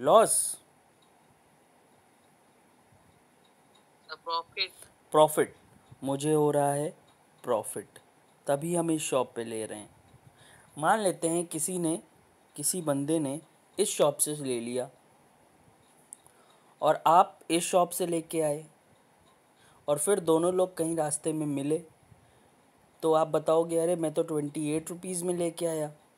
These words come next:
Speaker 1: वो कहेगा, "मैं थर्टी में लेके आया।" तो क्या होता है? कहेगा, "अरे यार, मुझे तो घाटा हो गया,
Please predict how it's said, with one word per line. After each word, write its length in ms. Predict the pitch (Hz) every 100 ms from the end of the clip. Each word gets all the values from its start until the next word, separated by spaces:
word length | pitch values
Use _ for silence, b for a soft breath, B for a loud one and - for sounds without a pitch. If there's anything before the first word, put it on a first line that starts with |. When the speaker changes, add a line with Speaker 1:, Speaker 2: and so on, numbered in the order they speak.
| -
Speaker 1:
वो 140 | 147 156
कहेगा, 380 | 160 160 156
"मैं 180 | 160 156 151
थर्टी 380 | 147 127 147
में 140 | 170 165
लेके 340 | 165 156 156
आया।" 320 | 147 139 139 - _ _ b b b _ 156
तो 60 |
क्या 180 | 151 175
होता 280 | 180 175 185
है? 160 | 202 - _ _ _ _ _ _ _ -
कहेगा, 300 | 151 156 156
"अरे 180 | 156 156 151
यार, 520 | 127 127 123 123 131
मुझे 260 | 127 139 147
तो 160 | 156 139
घाटा 340 | 135 135 143
हो 220 | 131 127
गया, 220 | 120 127